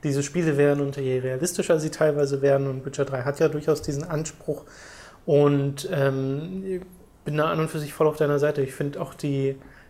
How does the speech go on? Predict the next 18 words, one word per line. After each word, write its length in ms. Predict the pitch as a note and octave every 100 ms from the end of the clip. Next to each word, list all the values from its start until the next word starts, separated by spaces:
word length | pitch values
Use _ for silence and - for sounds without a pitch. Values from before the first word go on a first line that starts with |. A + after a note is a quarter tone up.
| -
Nebenquest-Qualität 1000 | D3 D#3+ D#3+ D#3+ D#3 - D#3 D3 D3+
ist 120 | C#3+ C#3
nicht 140 | D3+
zu 120 | -
unterscheiden 440 | D3+ C#3+ - D3 D#3+
von 120 | E3
den 100 | D3+
Hauptquest-Qualität, 920 | D3+ D3+ D#3 D3 - D3 C#3+ D#3 -
von 160 | - C#3+
der 160 | D3 C#3+
Hauptquest-Qualität. 800 | D3 - D3 - D3+ C#3+ D3+ D3
Du 60 |
hast 160 | C3 -
teilweise 260 | C#3+ C3+
Nebenquests, 420 | C#3 C#3+ C#3+ C#3+ -
die 200 | E3 -
aus 420 | D#3+ E3 F3 - -
Hauptquests 580 | E3+ - D#3 - -